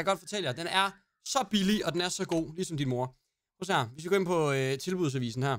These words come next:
Han er fucking sindssyg. Ja, ja, nede ved Flækgaard, ikke? Prøv lige at tjekke her.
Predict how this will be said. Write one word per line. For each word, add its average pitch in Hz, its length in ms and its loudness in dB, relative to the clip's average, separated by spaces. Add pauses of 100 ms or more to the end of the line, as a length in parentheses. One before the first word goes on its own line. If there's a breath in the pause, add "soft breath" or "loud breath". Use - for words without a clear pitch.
(260)
Han 147 80 -6
er 143 40 -4
fucking 147 220 2
sindssyg. 127 360 -6 (300)
Ja, 170 140 4
ja, 139 60 4
nede 175 160 6
ved 190 80 6
Flækgaard, 185 480 2
ikke? 120 320 0
Prøv - 80 8
lige 170 100 2
at - 40 -8
tjekke 185 220 -2
her. 175 200 4